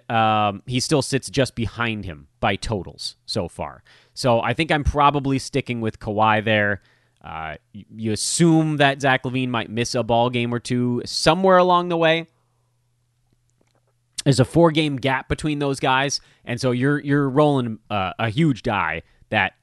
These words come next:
LaVine can keep his percentages where they are. He's basically maxed out, and Kawhi is kind of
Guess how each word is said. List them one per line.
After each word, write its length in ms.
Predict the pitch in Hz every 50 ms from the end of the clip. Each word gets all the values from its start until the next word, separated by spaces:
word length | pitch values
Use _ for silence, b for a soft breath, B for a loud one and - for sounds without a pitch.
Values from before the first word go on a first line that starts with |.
| _ _ _ _ _
LaVine 420 | 107 107 110 95 120 131 127 123 113
can 160 | - 113 104
keep 220 | - - 117 -
his 180 | - 110 98 -
percentages 560 | - - 104 - 117 110 104 98 90 98 87
where 160 | 95 98 95
they 100 | 92 92
are. 200 | 90 87 90 90
He's 200 | 87 135 175 151
basically 420 | - - 151 139 131 - - 120 107
maxed 340 | 101 98 95 90 - - 110
out, 200 | 98 90 90 90
and 80 | 95
Kawhi 320 | - 98 101 101 98 87 87
is 80 | -
kind 180 | - 107 90 82
of 80 | 78